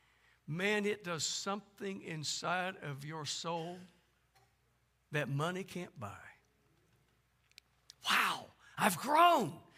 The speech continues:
There was a time I would have hit 'em. There was a time I'd have cursed them. There's a time I would have just got on social media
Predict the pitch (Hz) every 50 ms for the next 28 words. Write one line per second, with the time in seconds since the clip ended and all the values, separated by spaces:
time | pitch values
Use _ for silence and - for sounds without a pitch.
0 | - - - - - 311 349 320 226 208 196 - - 262 320 320 330 302 269 294
1 | 302 294 254 208 190 190 269 349 359 370 339 226 143 113 - - - - _ _
2 | _ _ _ _ _ _ - - - - _ _ _ _ _ _ _ _ _ _
3 | _ _ _ _ _ _ - - 320 349 294 339 285 - 269 302 330 349 349 311
4 | 285 247 220 - - - 339 370 359 - - - - - 180 127 - - - -
5 | _ _ _ _ _ _ _ _ _ _ _ _ _ _ _ _ - - 339 -
6 | 349 349 - - 262 311 330 339 349 339 339 - 247 269 311 320 311 285 262 277
7 | 285 294 311 311 254 180 175 208 247 269 269 240 208 185 - 302 262 226 - -
8 | 330 285 262 254 254 233 - - 269 262 247 - - 240 214 208 226 254 277 269
9 | 277 277 294 247